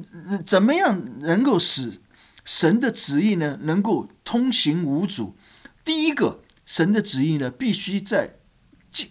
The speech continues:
通过圣灵，在我们心中先能够通行无阻，我们顺从圣灵的带领。这个时候呢，我们就可以改变我们的心意，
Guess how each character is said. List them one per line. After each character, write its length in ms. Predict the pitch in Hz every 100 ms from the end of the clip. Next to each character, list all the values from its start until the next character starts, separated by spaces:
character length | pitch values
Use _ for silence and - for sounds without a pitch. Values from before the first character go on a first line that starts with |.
| _
通 260 | - 294 339
过 160 | 302
圣 380 | 180 - 294 175
灵， 300 | 117 110 135 - - - -
在 220 | - 233
我 220 | 170 135 131
们 140 | 156
心 500 | - - 294 320 320
中 360 | - 285 294 - - - -
先 320 | - 233 226
能 140 | 147
够 140 | 156 135
通 300 | - 214 214
行 240 | - 143
无 160 | 147 139
阻， 180 | - 120 - -
我 120 | 127
们 120 | 151
顺 380 | 170 - 359 226
从 360 | - 127 147 185
圣 480 | - - 262 180 135
灵 180 | 127 139
的 120 | 143
带 280 | - 269 170
领。 260 | 117 104 98 _ _ - -
这 120 | 349
个 80 | 339
时 220 | 214 170
候 200 | 170 165
呢， 260 | 143 123 120 - -
我 140 | 135 135
们 120 | 151
就 100 | 196
可 140 | 175
以 60 | 151
改 260 | - 107
变 220 | 104 185 127
我 100 | 104
们 100 | 110
的 80 |
心 280 | 117 - 202
意， 220 | 220 120